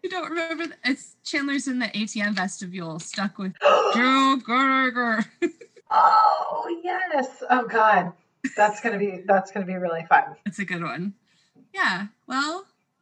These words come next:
Speaker 1: great job, <laughs> team.
Speaker 2: Well done.
Speaker 1: I got a text from Lindsay, by the way. I meant to tell you. She,
Speaker 2: Aw.
Speaker 1: out of nowhere, she was like, "Joy now. Ha, ha, ha, ha." <laughs> I was like,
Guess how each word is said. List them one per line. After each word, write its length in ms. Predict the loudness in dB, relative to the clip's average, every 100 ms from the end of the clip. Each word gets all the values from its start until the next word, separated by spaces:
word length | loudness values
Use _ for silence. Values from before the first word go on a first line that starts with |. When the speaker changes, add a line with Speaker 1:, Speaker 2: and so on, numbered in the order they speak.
| _ _ _ _ _ _ _
Speaker 1:
great 220 | -10 -8
job, 320 | -4 -4 -4 -8 _ -20 -20 -20 _
<laughs> 540 | _ -6 -6 _ _
team. 200 | -10 -8 -10 -20 _ _ _ _ _ _ -20 _ -20 _ _
Speaker 2:
Well 200 | 0 2
done. 240 | 0 -6 -10 _ _ _ _ _ _ _ -8
Speaker 1:
I 60 | -2
got 180 | 0
a 80 | 0
text 360 | -2 -4 -4 -8
from 320 | -4 -2 -2
Lindsay, 340 | -2 -2 -2 -6
by 180 | -6
the 120 | -6 -6
way. 200 | -6 -4
I 20 |
meant 200 | -6 -6
to 100 | -8
tell 180 | -10 -8
you. 260 | -6 -8 -10
She, 640 | -8 -8 -6 -8 -8 -12 _ _
Speaker 2:
Aw. 280 | -2 0 0 -2 -2
Speaker 1:
out 120 | 0
of 140 | -2 -2
nowhere, 480 | -2 -2 -2 -2
she 220 | -4 -8 -6
was 240 | -8 -6
like, 320 | -6 -6 -8 _ _ _ _ _ _ _ _ _ -2
"Joy 160 | 0 2 2
now. 380 | 2 4 2
Ha, 280 | 2 2 2 2
ha, 200 | 2 2
ha, 200 | 2 4
ha." 240 | 4 2 0
<laughs> 480 | -6 -10 _ _
I 40 | -4
was 180 | -4
like, 80 | -16